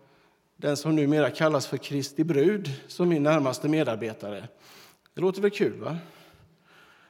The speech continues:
Eh, fungerade fantastiskt i Pingstförsamlingen i Laxå. Finns ingenting att säga. Alltså, väldigt mycket bra. Oerhör-, en oerhörd gåva. Många människor kom till tro. Eh, och, eh,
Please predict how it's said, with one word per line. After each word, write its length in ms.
Eh, 600
fungerade 580
fantastiskt 800
i 40
Pingstförsamlingen 720
i 20
Laxå. 460
Finns 240
ingenting 440
att 80
säga. 440
Alltså, 260
väldigt 480
mycket 600
bra. 520
Oerhör-, 540
en 140
oerhörd 480
gåva. 520
Många 460
människor 440
kom 240
till 140
tro. 380
Eh, 220
och, 420
eh, 300